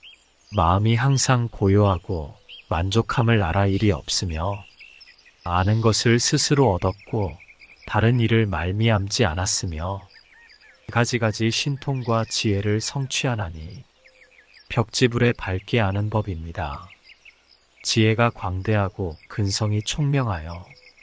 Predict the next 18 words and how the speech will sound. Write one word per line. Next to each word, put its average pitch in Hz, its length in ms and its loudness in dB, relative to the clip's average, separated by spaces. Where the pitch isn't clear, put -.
일체 107 400 2
중생을 117 600 2
제도하기를 110 720 2
좋아하며 90 760 -4
복덕과 113 720 0
지혜의 110 580 2
도를 107 300 0
돕는 104 400 -2
법을 95 360 -2
닦아서 101 720 -4
열애의 107 340 6
심력과 123 800 2
두려움 107 460 4
없음과 87 760 -4
모든 110 420 2
공덕을 107 600 0
원만히 101 520 0
구족하니 87 800 -4